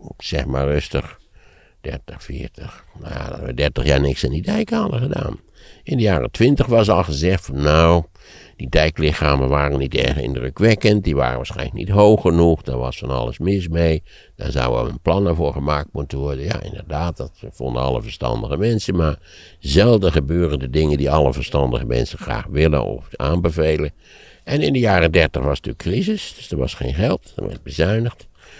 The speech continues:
Toen kwam natuurlijk de oorlog en de jaren veertig, waarin er helemaal natuurlijk, eh,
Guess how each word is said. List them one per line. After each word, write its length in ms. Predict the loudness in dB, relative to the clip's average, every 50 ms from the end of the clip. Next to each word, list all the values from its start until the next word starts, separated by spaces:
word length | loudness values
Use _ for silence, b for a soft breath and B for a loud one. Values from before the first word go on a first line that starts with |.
| B B B
Toen 160 | -4 -4 -2 0
kwam 200 | 2 2 2 2
natuurlijk 360 | 2 0 -2 -2 -2 -2 -2
de 80 | -2
oorlog 520 | 0 0 0 0 0 0 -2 -2 -6 -10 -12
en 200 | -6 -4 -2 -2
de 60 | 0
jaren 320 | -2 -2 -2 -4 -4 -6 -6
veertig, 440 | -6 -4 -2 -2 -2 -2 -2 -4 -2
waarin 300 | -2 -2 -2 -2 -2 -4
er 120 | -4 -4
helemaal 340 | -4 -2 -2 -2 -2 -2 -2 -2
natuurlijk, 420 | -2 -2 -2 -2 -2 -2 -2 -2
eh, 220 | -2 0 0 -2